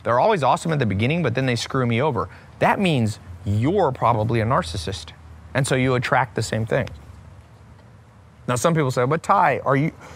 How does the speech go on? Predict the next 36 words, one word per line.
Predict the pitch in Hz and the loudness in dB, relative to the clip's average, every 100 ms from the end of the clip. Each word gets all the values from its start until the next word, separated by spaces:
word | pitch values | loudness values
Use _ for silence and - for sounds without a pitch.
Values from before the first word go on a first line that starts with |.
| - | -4
isn't | 147 175 196 | 0 2 2
that | 165 160 | 2 4
ironic? | 143 117 113 147 170 - | 4 4 2 2 2 0
You, | 135 170 - | 2 2 0
aren't | - 156 147 | 2 2 2
you | 165 | 0
narcissistic? | 160 165 - 160 170 160 175 - | 2 2 2 -2 -4 -2 -2 0
You | 139 | 2
have | 139 | 4
your | 131 | 2
face | 110 123 127 143 | 2 2 2 2
all | 131 | 2
over | 127 123 | 2 0
the | 107 | 0
internet." | 113 123 156 175 - - - - - - - - - - - | 0 0 0 -2 -6 -20 -20 -20 -20 -20 -20 -20 -20 -14 -2
Maybe | 170 165 | 0 2
there's | 165 165 | 0 0
some | 170 156 | 0 0
truth | 175 190 | -2 -2
to | 175 | 0
that, | 202 226 - - - - - - - - | 2 0 -4 -20 -20 -20 -20 -20 -10 0
but | 135 | 2
I'm | 160 | 4
more | 143 | 2
of | 110 | 2
a | 101 | 2
businessman. | 127 117 98 98 85 - - - | 0 0 -2 -4 -4 -6 -12 -10
My | 110 160 | -2 0
face | 185 160 139 | 2 0 0
is | 123 | 0
on | 123 - 117 117 107 | 0 2 2 2 0
the | 110 | 0
internet | 120 143 104 98 - - - | 2 2 2 0 -4 -20 -6
for | - | -2
one | 110 135 127 113 | 2 2 2 2
reason. | 131 156 90 58 | 2 0 -2 -6